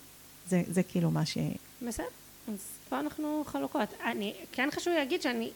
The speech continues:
Speaker 2: זה סופר קשה בעיניי לגשת לזה בגלל הקונטקסט התרבותי שאנחנו חיות בו. המון ציפיות, המון סטרס. בכלל, הס-, המילה נעים היא לא כאילו, אה, אני, את שואלת מישהי מה היא עושה למען עצמה, אז היא תגיד לך, אה, ספורט וספה.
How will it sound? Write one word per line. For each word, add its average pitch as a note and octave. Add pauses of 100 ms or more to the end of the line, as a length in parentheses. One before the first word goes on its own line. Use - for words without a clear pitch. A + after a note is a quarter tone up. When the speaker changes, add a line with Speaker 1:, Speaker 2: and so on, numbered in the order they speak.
(140)
Speaker 2:
זה F#3+
סופר - (140)
קשה D4
בעיניי C#4
לגשת C#4
לזה B3+
בגלל A#3+ (140)
הקונטקסט A#3
התרבותי A3+
שאנחנו A#3
חיות B3
בו. G#3 (1080)
המון C#4
ציפיות, B3+ (120)
המון C4+
סטרס. A#3+
בכלל, C4
הס-, A#3+ (240)
המילה B3 (140)
נעים C#4 (340)
היא A3
לא A3+
כאילו, A3+ (440)
אה, F3 (480)
אני, B3+
את -
שואלת D#4
מישהי D#4
מה C#4
היא C#4+
עושה C4
למען D4
עצמה, C#4+
אז C4
היא A3+
תגיד A#3+
לך, -
אה, A#3
ספורט C4
וספה. G#3+